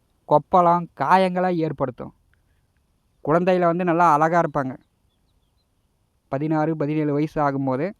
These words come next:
இந்த கேது திசை நடக்கும்போது முகப்பருவை கிள்ளி கிள்ளி முகம் வந்து கலரே மாறி போயிடும். முக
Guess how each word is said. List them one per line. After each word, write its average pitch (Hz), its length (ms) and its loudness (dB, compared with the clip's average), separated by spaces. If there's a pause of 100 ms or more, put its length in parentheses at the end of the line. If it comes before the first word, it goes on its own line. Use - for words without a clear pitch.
(680)
இந்த 131 140 -6 (140)
கேது 175 260 0
திசை 151 260 -4
நடக்கும்போது 135 520 -4 (1200)
முகப்பருவை 160 640 2
கிள்ளி 156 300 -4
கிள்ளி 160 260 -2 (1120)
முகம் 151 380 0
வந்து 151 200 -2 (760)
கலரே 156 340 -2 (120)
மாறி 131 240 0
போயிடும். 117 280 -6 (1700)
முக 185 200 4